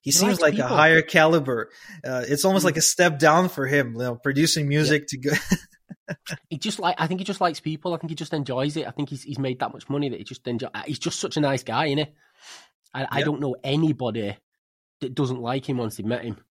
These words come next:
Speaker 1: He's, he's, anyway,
Speaker 2: No, my
Speaker 1: going
Speaker 2: first
Speaker 1: off sub-
Speaker 2: encounter with him was, incidentally, you talk about someone being a giver. My first encounter with him was him taking me, my wife, and our mutual friend Itai, uh, another guy from Israel,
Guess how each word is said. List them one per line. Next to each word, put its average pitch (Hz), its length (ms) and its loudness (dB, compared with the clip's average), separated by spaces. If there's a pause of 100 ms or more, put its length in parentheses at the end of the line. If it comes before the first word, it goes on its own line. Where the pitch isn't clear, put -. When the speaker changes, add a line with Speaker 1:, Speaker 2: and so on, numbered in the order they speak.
(100)
Speaker 1:
He's, 110 360 -6
he's, - 480 -8 (680)
anyway, 147 300 0
Speaker 2:
No, 180 80 6
my 160 180 6
Speaker 1:
going 180 160 2
Speaker 2:
first 170 120 6
Speaker 1:
off 143 80 4
sub- 151 100 -4
Speaker 2:
encounter 165 300 4
with 135 200 -2
him 156 300 0
was, 120 400 0
incidentally, 127 580 0
you 104 100 -4
talk 120 220 -4
about 107 300 -4
someone 110 260 -4
being 104 180 -6
a 104 40 -10
giver. 104 320 -4
My 110 180 -6
first 135 300 -4
encounter 127 340 -4
with 104 140 -8
him 123 200 -4
was 104 300 -4
him 139 460 -2 (540)
taking 127 460 -2
me, 147 400 0
my 120 280 -4
wife, 120 680 -4
and 110 420 -6
our 107 100 -2
mutual 110 300 -6
friend 107 300 -8
Itai, 104 520 -6 (240)
uh, 107 40 -4
another 110 400 -2
guy 101 180 0
from 104 220 -10
Israel, 101 360 -8